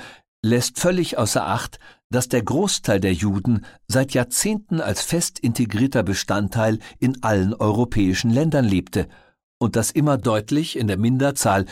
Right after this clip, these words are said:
im Vergleich zur Restbevölkerung. Das Weltjudentum,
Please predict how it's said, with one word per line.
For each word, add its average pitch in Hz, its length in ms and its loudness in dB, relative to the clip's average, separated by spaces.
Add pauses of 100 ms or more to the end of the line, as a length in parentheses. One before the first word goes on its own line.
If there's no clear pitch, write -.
(120)
im 113 140 0
Vergleich 95 400 0
zur 117 160 0
Restbevölkerung. 87 800 -4 (720)
Das 110 500 0
Weltjudentum, 98 1300 -2